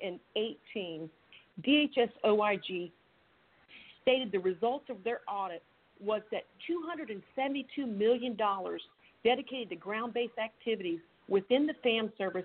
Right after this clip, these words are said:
could not demonstrate how activities contributed to T S A's mission. Two hundred and seventy-two million dollars. What do you mean it doesn't contribute to the mission?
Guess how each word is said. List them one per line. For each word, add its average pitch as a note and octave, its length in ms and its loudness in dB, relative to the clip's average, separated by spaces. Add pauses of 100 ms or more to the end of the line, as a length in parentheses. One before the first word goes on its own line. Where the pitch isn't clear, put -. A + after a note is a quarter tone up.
(120)
could F#3 160 -2
not A#3+ 400 4
demonstrate A#3+ 580 2
how G3 140 -4
activities B3 720 0
contributed A3 560 0
to G3 60 -6 (120)
T F#3+ 140 4
S G3 140 -2
A's F#3+ 220 4
mission. G3 460 0 (1080)
Two E4+ 200 6
hundred E4 240 2
and G#3 100 0 (140)
seventy-two C#4 480 0
million A3+ 420 2
dollars. A3+ 480 -4 (1080)
What C#4 160 6
do F4 80 -2
you E4 100 4
mean E4+ 280 -2
it A#3 120 -8
doesn't G#3 280 -8
contribute G3+ 500 -10
to F#3+ 80 -4
the F3+ 100 -10
mission? F3 340 -6